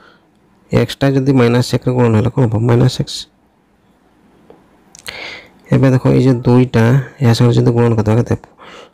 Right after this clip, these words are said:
ପଇଁତିରିଶ ଦୁଣେ ସତୁରି ପ୍ଲସ୍ ଦୁଇ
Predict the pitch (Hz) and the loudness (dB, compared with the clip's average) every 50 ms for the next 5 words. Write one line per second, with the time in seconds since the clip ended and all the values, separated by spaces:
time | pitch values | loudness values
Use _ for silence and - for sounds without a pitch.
0 | _ _ - 117 113 110 - 127 120 117 120 120 127 147 156 - - _ _ _ | _ _ -2 -2 -2 0 0 0 0 2 2 2 4 2 2 0 -4 _ _ _
1 | _ _ _ _ _ _ _ - - - 117 - - 135 147 147 143 - 120 117 | _ _ _ _ _ _ _ -10 -6 -6 -6 -4 -2 0 0 2 2 2 2 2
2 | 113 113 - - - - - 120 - 120 120 123 123 | 2 0 -2 -4 -6 -8 -8 -2 0 2 4 4 4